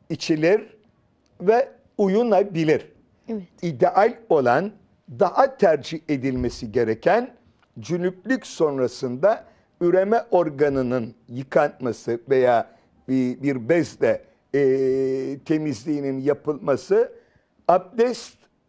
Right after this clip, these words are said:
Speaker 1: veya su hazır değilse teyemmüm yapılıp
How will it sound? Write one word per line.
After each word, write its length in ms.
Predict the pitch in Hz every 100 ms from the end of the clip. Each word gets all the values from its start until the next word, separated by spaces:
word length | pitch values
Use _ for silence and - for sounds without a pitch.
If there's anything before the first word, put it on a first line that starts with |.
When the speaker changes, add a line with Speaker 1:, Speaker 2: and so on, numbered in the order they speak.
| 151
Speaker 1:
veya 500 | 147 180 156 127 120
su 280 | - 226 185
hazır 480 | 160 127 101 110 98
değilse 540 | 110 98 - 208 226 - _ _ _ -
teyemmüm 560 | 254 214 175 180 139 127
yapılıp 720 | 156 - 185 214 254 -